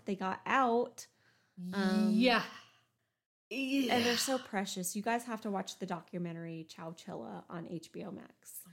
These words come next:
Speaker 2: gonna watch it.
Speaker 1: My other sources include an article on Vox, which was so good. The writer was really funny,
Speaker 2: <laughs>
Speaker 1: making fun of the kidnappers on every,
Speaker 2: <laughs> That's what I
Speaker 1: every
Speaker 2: wanna do.
Speaker 1: turn.
Speaker 2: <laughs> That's
Speaker 1: Like,
Speaker 2: so dumb.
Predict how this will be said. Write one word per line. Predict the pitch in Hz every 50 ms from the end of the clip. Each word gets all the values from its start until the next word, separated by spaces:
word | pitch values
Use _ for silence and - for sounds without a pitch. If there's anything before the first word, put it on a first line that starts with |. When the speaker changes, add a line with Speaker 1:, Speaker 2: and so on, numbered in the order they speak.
| 175 185
Speaker 2:
gonna | 190 185 190 - _
watch | _ _ _ - - -
it. | - - -
Speaker 1:
My | 185 180 -
other | - 170 190 180 202
sources | 202 - - 214 220 233 - 262 262 247 254
include | 277 277 - - - 196 190 185 185 185 185 185 185 208 202 _ _ _ _ _ _
an | - 185 175 - -
article | 165 170 175 196 190 - 220 214 -
on | - 196 190 190 170
Vox, | - 175 165 175 202 233 - - - - - - - _
which | - 180 175 - -
was | - 180 180 170 - - _ _ _ _ _ -
so | - - - - 170 170 180 208
good. | 202 180 165 160 156 156 160 165 170 170 175 -
The | 165
writer | 151 156 165 160 170 175 196 196 190
was | 180 170 160 - - 143 170
really | 214 254 240 202 226
funny, | 208 - - - 185 208 190 220 226 220 262 285 285 - _ _ - -
Speaker 2:
<laughs> | _ _ _ -
Speaker 1:
making | 202 202 175 185 202 240 254 262 240
fun | - - - 220
of | 226 220
the | 247
kidnappers | 247 - 240 202 214 220 214 214 - 208 214 220 202
on | 185 185 180 175 175 180 190 - _ _ -
every, | - 175 403 190 196 208
Speaker 2:
<laughs> | 214 214 214 - -
That's | 480 494 - 640 466
what | - -
I | 196
Speaker 1:
every | 214 330 -
Speaker 2:
wanna | 254 233 214
do. | 185 202 190
Speaker 1:
turn. | 185 185 196 226 262
Speaker 2:
<laughs> | 311
That's | 311 320 - - - - _ _ _ -
Speaker 1:
Like, | 202 190 190 185 185 185 -
Speaker 2:
so | - 220 220 226
dumb. | 214 202 185 185 180 175 151 143 202